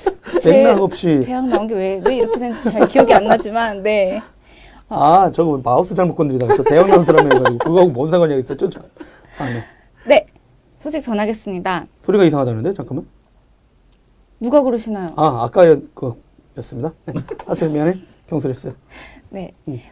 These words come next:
Speaker 1: 판교에 있는
Speaker 2: 네.
Speaker 1: 소재, 판-, 소재지가 판교인 기업들의 소식을 간략하게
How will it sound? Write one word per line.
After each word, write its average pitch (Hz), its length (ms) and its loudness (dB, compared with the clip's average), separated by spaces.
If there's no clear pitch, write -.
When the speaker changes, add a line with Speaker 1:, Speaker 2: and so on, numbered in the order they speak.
Speaker 1:
판교에 330 840 -2
있는 262 680 -4
Speaker 2:
네. 120 200 -10
Speaker 1:
소재, 330 540 -2
판-, 330 360 -6
소재지가 330 420 -2
판교인 320 920 -2
기업들의 240 480 -4
소식을 240 640 -6
간략하게 208 760 -4